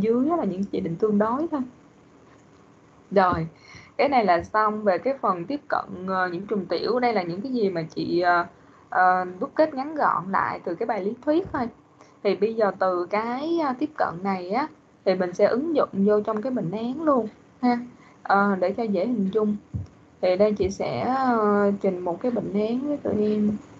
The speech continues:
để tụi em thêm. Và chị sẽ, rồi, ờ, đây là một bé trai ha, sáu tháng, hai mươi bốn ngày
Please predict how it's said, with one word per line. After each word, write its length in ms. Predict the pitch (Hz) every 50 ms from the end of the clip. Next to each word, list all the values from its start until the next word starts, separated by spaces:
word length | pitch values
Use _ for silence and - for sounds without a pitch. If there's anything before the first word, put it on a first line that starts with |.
| -
để 200 | 240 220 196 196 208
tụi 100 | 226 220
em 140 | 214 208 208 214
thêm. 280 | 214 214 214 208 208 208 - - - - - - - - - - - - - - _ _ - - - - -
Và 480 | - - 180 190 185 180 180 180 175 175 170 - -
chị 120 | 170 165
sẽ, 200 | 175 - - 214 220 233 233 233 214 214 214 208 208 208 208 208 - - - - - - - - - - - - _ - - _ _ _ - - - - - - - -
rồi, 380 | 196 196 190 185 175 165 160 160 160 - - - - - - - - _ -
ờ, 380 | 190 190 185 180 180 175 175
đây 240 | 185 202 214 214 214
là 220 | 214 208 196 190 180
một 360 | 175 185 185 180 175 - -
bé 200 | 208 233 262 294 - -
trai 440 | - 240 240 233 226 220 220 220 226
ha, 200 | 247 240 240 247 247
sáu 380 | - - - 240 247 269 294 302 -
tháng, 340 | - 285 254 247 247 277 320 359 392 - - - - - - -
hai 160 | - 247 233 220
mươi 120 | 226 226
bốn 280 | 208 226 233 277 311 302
ngày 180 | 254 202 170